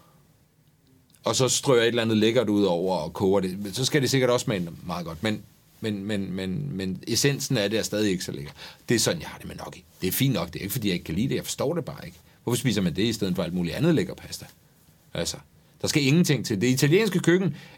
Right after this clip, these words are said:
er jo velsignet ved, at man tager tre ingredienser, og så smager det godt. Fordi det er gode råvarer. Tomat, tomat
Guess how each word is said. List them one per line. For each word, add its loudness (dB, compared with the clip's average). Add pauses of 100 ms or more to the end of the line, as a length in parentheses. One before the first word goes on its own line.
er 4
jo 4 (120)
velsignet 4
ved, 6 (300)
at 2
man 2
tager 2
tre 4
ingredienser, 2
og -6
så 0
smager 0
det -6
godt. -6 (1040)
Fordi 2
det 4
er -2
gode 0
råvarer. -12 (1300)
Tomat, 2 (540)
tomat 2